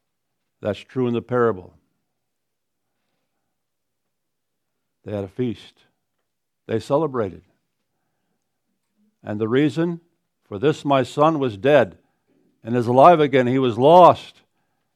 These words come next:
and is found." He was dead to me because he was lost. I lost my son. He was,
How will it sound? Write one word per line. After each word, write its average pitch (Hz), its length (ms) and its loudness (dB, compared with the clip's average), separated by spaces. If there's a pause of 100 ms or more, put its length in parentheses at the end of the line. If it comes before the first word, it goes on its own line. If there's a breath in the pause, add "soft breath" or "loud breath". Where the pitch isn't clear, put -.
(320)
and 107 160 -14
is 113 140 -12
found." 90 640 -8 (2250)
He 131 80 -10
was 143 160 -2
dead 170 280 2
to 156 100 -2
me 110 280 -2 (100)
because 123 500 -2
he 139 100 -6
was 123 180 -4
lost. 127 680 0 (680)
I 120 40 -8
lost 170 320 4
my 143 120 2
son. 180 340 0
He 139 100 0
was, 139 220 -2